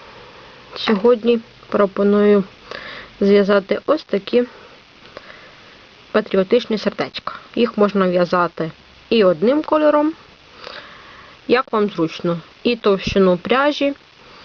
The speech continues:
можна не підбирати. Я буду в'язати двохкольорові, так як є і тут, тільки блакитним і жовтеньким. Е, пряжа у мене сто відсотковий лавсан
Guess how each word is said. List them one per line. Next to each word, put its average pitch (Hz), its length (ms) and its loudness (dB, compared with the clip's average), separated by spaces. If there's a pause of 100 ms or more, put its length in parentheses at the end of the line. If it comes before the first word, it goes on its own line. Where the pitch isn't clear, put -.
(560)
можна 226 340 2
не 226 180 4
підбирати. 208 800 0 (840)
Я 247 200 2
буду 214 320 0
в'язати 190 760 0 (1200)
двохкольорові, 202 920 2
так 185 320 -4
як - 400 -6 (280)
є 190 400 2
і 185 80 -4
тут, 330 320 0
тільки 226 260 -2
блакитним 185 720 -2
і 185 100 -2
жовтеньким. 262 720 -2 (1300)
Е, 196 220 0
пряжа 214 440 -4
у 196 80 0
мене 185 640 0
сто - 260 0
відсотковий 190 720 0
лавсан 220 600 0